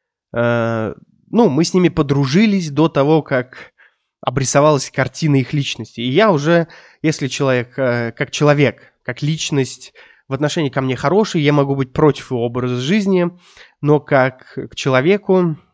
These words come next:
к нему относиться хорошо. Ничего с этим, блядь, я не могу поделать. Я живой, я честный человек. То есть, если мне человек как друг близок,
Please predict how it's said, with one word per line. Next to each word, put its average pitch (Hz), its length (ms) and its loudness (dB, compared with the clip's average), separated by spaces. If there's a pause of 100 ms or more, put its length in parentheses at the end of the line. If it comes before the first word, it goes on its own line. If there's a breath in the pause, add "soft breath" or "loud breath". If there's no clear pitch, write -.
(1200)
к - 60 -14
нему 156 160 4
относиться 139 420 -4
хорошо. 107 480 -14
Ничего 208 640 -2
с - 140 -8
этим, 165 460 -2
блядь, 139 300 -4
я 135 100 -2
не 135 100 -2
могу 127 260 -2
поделать. 131 500 -6 (440 soft breath)
Я 160 200 2
живой, 208 540 -2
я 135 240 -4
честный 196 440 -2
человек. 131 500 -2
То 123 60 -14
есть, 120 120 -8
если 175 260 0
мне 135 160 -4
человек 143 420 -10
как 127 200 -8
друг 135 300 0
близок, 190 560 -2